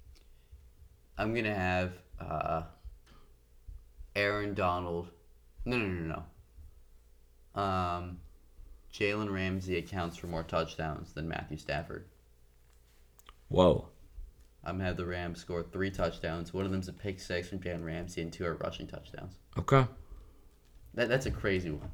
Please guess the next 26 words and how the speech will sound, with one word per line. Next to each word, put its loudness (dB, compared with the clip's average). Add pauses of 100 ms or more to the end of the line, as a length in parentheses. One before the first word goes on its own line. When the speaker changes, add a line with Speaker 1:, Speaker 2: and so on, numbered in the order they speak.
(180)
Speaker 1:
but -12 (560)
Speaker 2:
I'm 10
gonna 12
give 10
you 10
one. 6
You 10
ready? 12 (580)
Isaiah 12
Simmons. 10
Speaker 1:
Yeah. -4 (360)
Speaker 2:
Strip 12
sack. 12 (2750)
Uh, 10
coming 10
off 10
the 12
edge, 10
screaming 10
off 8
the 12
edge, 8 (120)
strip 8
sack, 8
picked 0
up 12